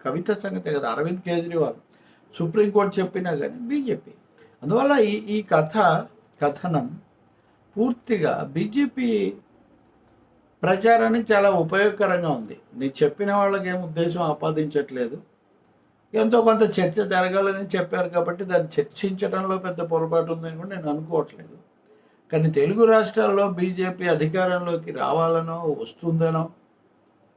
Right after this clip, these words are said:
భావించడం మటుకు అది పూర్తిగా తాడు బొంగరం లేని వ్యవహారం. లోక్సభ ఎన్నికల్లో గతంలో కూడా వచ్చేవాళ్ళు, అసెంబ్లీలో ఒకటే వచ్చి లోక్సభ స్థానాలు ఎన్ని వచ్చేవాళ్ళు గతంలో?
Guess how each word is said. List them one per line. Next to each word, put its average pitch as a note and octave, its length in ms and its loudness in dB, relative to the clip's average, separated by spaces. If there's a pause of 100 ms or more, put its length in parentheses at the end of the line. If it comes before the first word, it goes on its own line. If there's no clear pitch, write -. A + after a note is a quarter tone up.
(520)
భావించడం F#3+ 840 4
మటుకు G3+ 480 0
అది F#3+ 260 2
పూర్తిగా F#3 500 -4
తాడు E3 340 0
బొంగరం D#3 480 0
లేని C#3 140 -2
వ్యవహారం. A#2 440 -16 (1000)
లోక్సభ G#3 420 0
ఎన్నికల్లో G#3+ 800 2 (360)
గతంలో F#3+ 320 0
కూడా C#4+ 160 -2
వచ్చేవాళ్ళు, D3+ 760 0
అసెంబ్లీలో G3 560 0
ఒకటే G3+ 340 0
వచ్చి G3+ 280 -2
లోక్సభ F#3+ 520 -4
స్థానాలు G3 480 -4
ఎన్ని F#3+ 160 -8
వచ్చేవాళ్ళు G3+ 380 -6
గతంలో? F3 460 -2